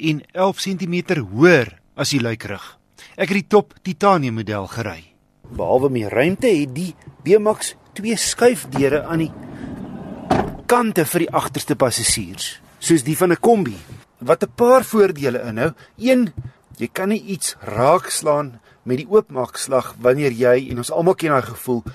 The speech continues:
te naby aan iets parkeer het nie. Twee, dis net soveel makliker om klein goed in en uit te laai. Verder is daar geen B-pilaar nie. Dis nou die pilaar wat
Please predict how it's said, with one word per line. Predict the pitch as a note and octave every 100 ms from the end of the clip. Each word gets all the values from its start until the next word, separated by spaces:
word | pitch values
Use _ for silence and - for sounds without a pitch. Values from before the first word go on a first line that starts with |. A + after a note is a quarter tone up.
| _ -
te | D#3
naby | G#2 G#2+ D3 F3 F#3 D3+
aan | C#3+
iets | E3 C3 -
parkeer | D3 - A3+ G3
het | A2 B2+
nie. | F#2 _ _ _ _ - - _
Twee, | - G#3 A#2
dis | A#2 B2+
net | E3+ A3
soveel | A#3 A#3 D3
makliker | F#2+ D#3 - F#3 D#3+ - -
om | C#3+ C#3+ - _ -
klein | G#3+ A3 G3
goed | F#3 -
in | F#3
en | F#3 D#3+
uit | F#3 F#3+
te | D3+
laai. | G2+ D#2 - _ _ _ _ _ - _
Verder | - A#3+ A3+ B2 - _ _ _
is | A2+ G2+
daar | C3+ D3
geen | - A3+ G3+ G2
B-pilaar | C3+ G#3 - B2 G2+ E2+ F2
nie. | D#2+ _ - - -
Dis | C3+ D3+
nou | E3+ D#3+ D#3+
die | C3+
pilaar | - C3+ A#2 B2+ C3+
wat | A#2+ B2